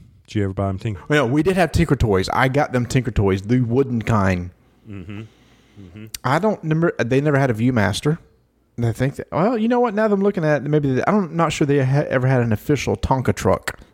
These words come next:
Speaker 2: I used to love my Tonka trucks.
Speaker 1: Oh, big
Speaker 2: Go out in the
Speaker 1: Tonka
Speaker 2: dirt
Speaker 1: truck.
Speaker 2: and play
Speaker 1: Mm-hmm.
Speaker 2: those. Oh.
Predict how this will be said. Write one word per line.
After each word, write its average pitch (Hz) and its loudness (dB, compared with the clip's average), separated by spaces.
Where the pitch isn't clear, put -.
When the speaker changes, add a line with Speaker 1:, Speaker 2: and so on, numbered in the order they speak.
Speaker 2:
I 107 -8
used - -8
to 107 -2
love 107 -2
my 113 0
Tonka - -6
trucks. - -6
Speaker 1:
Oh, - -8
big 98 -2
Speaker 2:
Go 143 2
out 156 0
in 151 -4
the 127 2
Speaker 1:
Tonka 98 -6
Speaker 2:
dirt 131 2
Speaker 1:
truck. 143 -4
Speaker 2:
and 135 -4
play 139 0
Speaker 1:
Mm-hmm. 139 2
Speaker 2:
those. 147 0
Oh. 107 -6